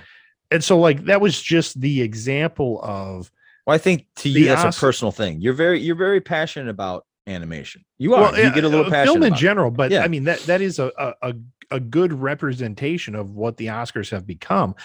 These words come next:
Speaker 1: is just like, "Hey, let's get everybody dressed up and get together, and then we're gonna roast each other for the next six hours."
Speaker 2: Really?
Speaker 1: And yeah, it se-, really seems that way. Like,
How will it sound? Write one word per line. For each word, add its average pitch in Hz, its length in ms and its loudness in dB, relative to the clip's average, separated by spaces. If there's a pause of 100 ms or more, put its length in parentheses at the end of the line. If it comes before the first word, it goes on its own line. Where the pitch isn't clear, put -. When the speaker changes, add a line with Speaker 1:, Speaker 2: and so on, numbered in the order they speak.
(340)
Speaker 1:
is 123 180 0
just 123 360 0
like, 113 220 0
"Hey, 170 220 0
let's 143 220 -2
get 143 200 -2
everybody 151 520 -4
dressed 123 400 -6
up 135 100 -6
and 117 100 -8
get 113 160 -10
together, 110 480 -6
and 104 200 -8
then 107 120 -8
we're 110 100 -6
gonna 101 220 -4
roast 101 520 -4
each 95 220 -8
other 90 260 -6
for - 160 -8
the 98 80 -6
next 90 400 -10
six - 240 -6
hours." 82 480 -10 (360)
Speaker 2:
Really? 233 240 2
Speaker 1:
And 113 440 2 (160)
yeah, - 180 -6
it 214 140 2
se-, - 280 -2
really 247 280 4
seems 262 340 -4
that 277 160 2
way. 107 160 -4
Like, 113 220 -6